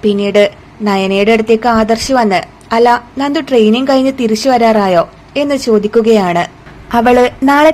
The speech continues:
തിരിച്ചെത്തും ആദർശേട്ടാ. നന്ദു എസ് ഐ ആയി ചാർജ് എടുക്കാതിരിക്കാനായി അനാമികയും അവളുടെ അച്ഛനും കൂടി കിണഞ്ഞു പരിശ്രമിക്കുന്നുണ്ട്. എന്തായാലും ദൈവത്തിന്റെ വിധി പോലെ സംഭവിക്കട്ടെ എന്നൊക്കെ നയന പറയുകയാണ്. ജാനകി അനാമികയുടെ അടുത്തേക്ക് വന്ന്,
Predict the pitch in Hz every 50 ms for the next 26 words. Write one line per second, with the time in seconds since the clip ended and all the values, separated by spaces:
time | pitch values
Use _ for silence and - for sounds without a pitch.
0 | 311 269 254 233 254 226 - 269 269 - 262 240 208 196 190 214 - - - 214
1 | 208 208 185 175 - - - - - 262 277 277 277 330 294 240 220 - - 240
2 | 247 247 240 247 247 - - 247 220 214 214 220 220 254 240 220 226 - 240 233
3 | 226 233 220 220 233 233 226 226 220 208 185 - - - - - 202 202 196 196
4 | 196 196 208 208 208 220 214 220 220 214 - - 208 208 208 214 214 208 202 -
5 | - 220 226 226 226 233 214 190 - - - - - - - - - 262 262 277
6 | 285 311 277 - 233 208 190 190 - - 233 226 226 226 - 226 220 202 185 180
7 | 170 - - - - - - - - - - - 196 196 196 196 220 226 220 220
8 | 220 220 226 226 - - - - - 214 214 202 196 196 196 - 208 202 214 220
9 | 233 233 202 226 220 226 233 240 247 226 - 240 220 214 220 226 226 220 - 208
10 | 208 175 170 165 - - - - - - - - - 277 277 294 294 - 302 285
11 | 285 277 269 269 254 220 214 196 190 190 196 190 196 220 214 196 185 185 175 170
12 | - - - - - - - - - 233 214 208 208 208 202 196 214 220 214 -
13 | - 202 202 202 202 196 202 202 196 202 202 196 226 233 226 220 - 220 214 214
14 | 233 226 220 202 185 175